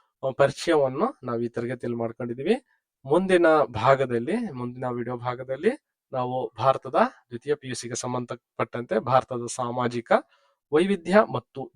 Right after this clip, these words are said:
ಜನಾಂಗೀಯ ಸಮೂಹಗಳು ಅಂತಕ್ಕಂತಹ ಅಧ್ಯಾಯದ ಬಗ್ಗೆ ನಾವು ವಿವರವಾಗಿ ತಿಳ್ಕೊಳ್ಳೋಣ. ಅಲ್ಲಿವರೆಗೆ ತರಗತಿಗೆ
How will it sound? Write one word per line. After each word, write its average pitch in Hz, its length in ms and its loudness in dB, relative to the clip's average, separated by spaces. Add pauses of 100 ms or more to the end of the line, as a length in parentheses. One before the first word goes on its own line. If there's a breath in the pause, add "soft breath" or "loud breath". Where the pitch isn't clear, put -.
(120)
ಜನಾಂಗೀಯ 160 600 2
ಸಮೂಹಗಳು 123 680 -6
ಅಂತಕ್ಕಂತಹ 120 840 -8
ಅಧ್ಯಾಯದ 123 420 2
ಬಗ್ಗೆ 120 480 -2 (160)
ನಾವು 120 360 -2 (480 soft breath)
ವಿವರವಾಗಿ 135 640 4
ತಿಳ್ಕೊಳ್ಳೋಣ. 113 680 -2 (600)
ಅಲ್ಲಿವರೆಗೆ 123 720 -2 (580)
ತರಗತಿಗೆ 123 560 0